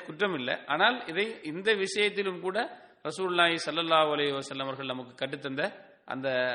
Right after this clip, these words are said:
அந்த சுன்னாவை நாம் என்ன செய்வோம்? பின்பற்றுவோம். இடது காலை வைத்து போகணும். நீங்க ச-, அவதானித்து பார்த்தால் ஒரு சாரா-, ஒரு, ஒரு சிலர் அப்படி செய்றாங்க. ஒரு சிலர் என்ன செய்றாங்க,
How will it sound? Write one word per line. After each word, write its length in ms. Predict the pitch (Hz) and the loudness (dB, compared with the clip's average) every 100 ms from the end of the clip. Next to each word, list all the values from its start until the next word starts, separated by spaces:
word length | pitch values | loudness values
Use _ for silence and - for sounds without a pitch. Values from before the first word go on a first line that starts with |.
| 110 | -2
அந்த 220 | 127 131 | -6 -4
சுன்னாவை 600 | 127 - 180 190 143 175 | -6 -6 0 4 4 2
நாம் 180 | 165 139 | -2 -2
என்ன 120 | 151 | -2
செய்வோம்? 360 | 151 147 123 101 - _ | -4 -4 -6 -8 -16 _
பின்பற்றுவோம். 500 | - 285 120 92 87 _ _ _ _ _ _ _ _ _ - _ _ _ _ _ | -12 -8 -8 -8 -18 _ _ _ _ _ _ _ _ _ -20 _ _ _ _ _
இடது 300 | - 170 214 | -2 0 2
காலை 240 | 226 190 180 | 4 6 4
வைத்து 220 | 180 156 | 2 -2
போகணும். 260 | 143 107 - | -6 -8 -8
நீங்க 180 | 143 147 | -6 -4
ச-, 480 | 143 147 143 139 131 - - | 0 2 4 2 -2 -10 -6
அவதானித்து 420 | 139 180 185 165 | 0 4 2 0
பார்த்தால் 360 | 147 147 151 180 - - - _ - | 2 2 2 -2 -4 -18 -20 _ -4
ஒரு 160 | 180 | -2
சாரா-, 340 | 190 196 196 165 | 4 6 6 4
ஒரு, 140 | 180 202 | 2 2
ஒரு 200 | 190 196 | 0 0
சிலர் 240 | 208 220 | 2 4
அப்படி 220 | 196 196 196 | 4 2 2
செய்றாங்க. 320 | 202 165 147 185 - - _ | 6 6 4 -4 -12 -20 _
ஒரு 220 | - 202 | -2 0
சிலர் 280 | 220 220 220 | 2 4 4
என்ன 180 | 214 202 | 4 2
செய்றாங்க, 280 | 196 196 214 | 4 4 6